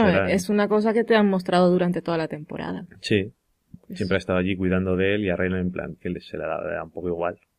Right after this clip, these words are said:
Speaker 1: un poco mucho.
Speaker 2: Mm.
Speaker 1: Ahí hemos tenido este año a Raylan,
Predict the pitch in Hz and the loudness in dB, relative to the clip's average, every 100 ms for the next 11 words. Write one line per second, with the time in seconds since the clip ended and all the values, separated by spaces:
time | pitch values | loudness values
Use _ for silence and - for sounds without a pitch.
0 | _ _ _ 92 90 - 87 85 90 - | _ _ _ -16 -12 -6 -6 -4 -8 -8
1 | - _ _ 214 202 - _ - - 98 | -12 _ _ -8 -8 -10 _ -6 -2 0
2 | 98 - 101 98 - 95 92 92 92 92 | -2 -4 -4 -4 -2 -4 -2 0 0 2
3 | 92 92 90 90 90 90 | 2 2 0 0 0 -4